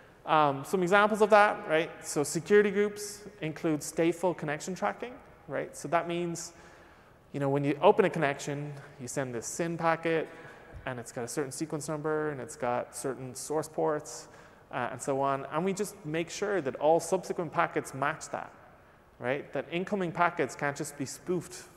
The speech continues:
out there on the internet, whatever, and if it happens to, um, uh, and if it happens to match, like, just certain aspects of that, like, the destination port will let it through. Uh, we actually put pretty, pretty tight limits on that.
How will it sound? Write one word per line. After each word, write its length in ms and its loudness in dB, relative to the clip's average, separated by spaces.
out 160 2
there 120 4
on 80 0
the 80 0
internet, 340 2
whatever, 400 2
and 80 -4
if 100 -10
it 80 -8
happens 420 -4
to, 240 0
um, 460 2
uh, 380 0
and 160 -2
if 120 -4
it 60 -2
happens 400 0
to 80 -8
match, 760 -6
like, 240 -4
just 240 -6
certain 340 -2
aspects 460 -4
of 100 -6
that, 240 0
like, 260 -4
the 80 0
destination 560 0
port 260 2
will 120 2
let 160 4
it 160 -2
through. 380 -2
Uh, 220 0
we 120 2
actually 380 -2
put 160 -6
pretty, 220 -4
pretty 200 -4
tight 240 -4
limits 260 -6
on 140 -8
that. 200 -8